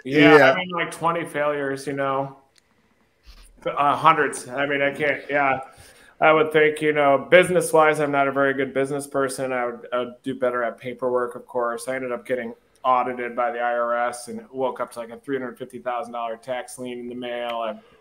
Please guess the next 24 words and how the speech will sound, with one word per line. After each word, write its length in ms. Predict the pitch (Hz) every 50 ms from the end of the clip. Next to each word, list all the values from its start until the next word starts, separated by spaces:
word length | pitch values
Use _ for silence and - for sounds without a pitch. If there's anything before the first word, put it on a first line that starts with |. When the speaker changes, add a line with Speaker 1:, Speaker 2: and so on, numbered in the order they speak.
| _ _ _ _ _ _ _ - 120 123
Speaker 1:
the 60 | 127 139
workers' 360 | 143 139 139 135 135 127 -
comp 440 | - 131 135 139 139 139 135 135 -
that 140 | 139 131 131
came 240 | - 139 139 135 139
after 300 | 135 135 135 135 - 131
the 80 | 123 123
tour 320 | - - - 160 160 151 151
company 560 | - 151 143 139 - 143 143 143 143 139 139 139
'cause 180 | - 135 131 127
I 100 | 135 127 127
didn't 260 | 139 139 135 131 - _ _ _ _ _ _ _ _ _
classify 800 | - - 160 156 151 147 147 - 143 - - 143 135 135 135 135 135
my 320 | 139 135 131 127 127 127 - - _ _ _
workers 400 | 135 131 139 131 - 139 135 123
as 140 | 135 131 131 135
employees, 580 | 120 - - 139 135 131 131 131 131 131 127
instead 420 | 135 123 - - 143 135 127 127 -
classified 520 | - 135 135 131 127 - - 131 123 123
them 140 | 127 123 123
as 160 | 117 113 -
contractors, 880 | - - 143 143 143 139 - - 139 135 131 127 - 135 131 131 127 123 123
and 160 | 120 113 113
that 300 | 123 131 123 123 -